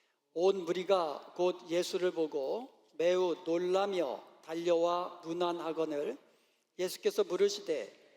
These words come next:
"너희가 무엇을 그들과 변론하느냐?"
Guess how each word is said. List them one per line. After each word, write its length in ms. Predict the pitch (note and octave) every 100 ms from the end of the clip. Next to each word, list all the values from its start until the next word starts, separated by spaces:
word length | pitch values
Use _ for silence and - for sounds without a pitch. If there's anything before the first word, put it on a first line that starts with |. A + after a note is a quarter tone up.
| _ _
"너희가 360 | E3+ F#3 G3+ A3
무엇을 880 | - D#3 F#3 G3+ G3 G#3+ D#3+ A#2+ -
그들과 840 | F3 F#3 F3 E3+ F#3 F#3 F#3 -
변론하느냐?" 1120 | - D#3+ D#3+ F3 G#3+ A#3+ G3+ G3 F3 B2+ A#2